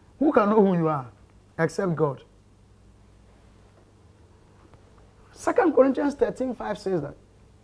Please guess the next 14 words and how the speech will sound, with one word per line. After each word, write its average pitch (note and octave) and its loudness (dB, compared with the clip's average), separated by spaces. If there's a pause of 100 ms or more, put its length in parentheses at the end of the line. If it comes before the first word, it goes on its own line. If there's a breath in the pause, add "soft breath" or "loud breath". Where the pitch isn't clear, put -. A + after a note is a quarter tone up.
It C#4 -10
says, C#4 0 (100)
"Examine C#4+ 0
yourselves F#3+ -2 (380 soft breath)
whether C#4 0
ye C4+ 6
be B3+ 4 (120)
in F3+ -2
the E3+ -4
faith. - 0 (500 soft breath)
Prove F4+ 8
your A#3+ 6
own C#4 6
selves. F#3+ -2